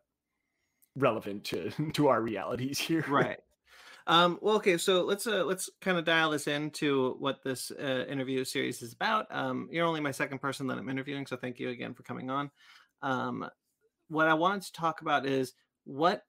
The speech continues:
Speaker 2: let's just get started with, what was your perception of fandom? What were you into before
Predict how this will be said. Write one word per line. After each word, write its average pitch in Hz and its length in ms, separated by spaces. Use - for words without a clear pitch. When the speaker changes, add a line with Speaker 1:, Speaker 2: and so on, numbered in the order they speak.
Speaker 2:
let's 170 160
just 185 120
get 160 120
started 147 200
with, 139 160
what 165 180
was 175 180
your 143 460
perception 156 680
of 131 220
fandom? 131 520
What 156 160
were 165 40
you 139 180
into 156 680
before 143 640